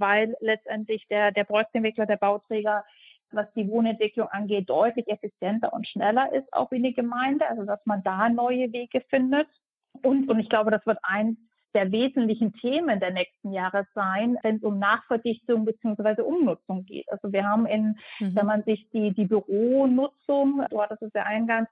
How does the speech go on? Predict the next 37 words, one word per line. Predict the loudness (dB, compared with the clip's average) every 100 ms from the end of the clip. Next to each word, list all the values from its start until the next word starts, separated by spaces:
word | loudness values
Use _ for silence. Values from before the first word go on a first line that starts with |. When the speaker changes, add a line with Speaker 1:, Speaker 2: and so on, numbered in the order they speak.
| _
Speaker 1:
gesagt, | -6 0 0 0
junge | 0 2 2
Leute | 2 0 -2 -4 -4 -6
machen | -6 -8 -4
Homeoffice, | 0 2 2 0 0 -2 _
ziehen | -8 -8
aufs | -6 0
Land | 0 0
raus. | -2 -2 -4 _ -20 -20 -20 -20 -20
Sprich, | -10 -2 -2 -2 -8
die | -4
Unternehmen | -4 -4 -6 -2 -2
brauchen | 0 0 0
immer | 0 0 0
weniger | -2 -4 0 -2
Bürofläche, | 0 -2 0 0 -2 -4 -2 -2 0 0 0 -2
sprich, | -10 -4 -2 -2 -8 -10
es | -10 _
wird | 0 0 -2 -4
Fläche | 0 0 -2 -8 -6
frei, | -2 2 2 2
die | 0
nicht | -2 0
mehr | 0
genutzt | 0 0 -2 -8 -2
wird. | 0 0
Und | -4 -4
da | -2
müssen | 0 0 -2
eben | -4 -2 -2
auch | 2 0 0 -6
erleichterte | -2 0 0 -2 -6 -2
Auflagen | -2 0 2 2 0
her, | -2 -2 -4 -6 _ _ _
dass | -6 -4
ich | -4 -6
diese | -4 -2 0